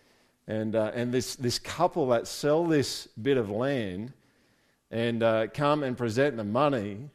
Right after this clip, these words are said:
And the issue was not that they didn't give all of the proceeds from the land. The issue was that they said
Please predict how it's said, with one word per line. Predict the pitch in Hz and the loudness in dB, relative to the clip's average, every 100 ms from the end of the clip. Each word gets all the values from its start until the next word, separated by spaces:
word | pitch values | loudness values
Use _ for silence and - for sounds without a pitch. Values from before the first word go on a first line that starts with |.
| _ | _
And | - 110 | -6 0
the | 139 | 2
issue | 180 208 | 2 2
was | 156 117 | 0 0
not | 135 165 180 | 0 2 0
that | 143 | 0
they | 123 131 | 2 2
didn't | 147 139 | 2 0
give | 127 120 | 0 4
all | 139 131 | 4 2
of | |
the | 110 | 0
proceeds | - 139 156 120 104 | 2 2 2 -2 -4
from | - 101 | -6 -6
the | 98 | -2
land. | 123 143 107 | 0 0 -2
The | 131 | -4
issue | 156 139 | -4 -4
was | 110 | -2
that | 113 110 | 0 0
they | 107 98 | -2 -4
said | - - 214 143 107 | -6 0 4 4 4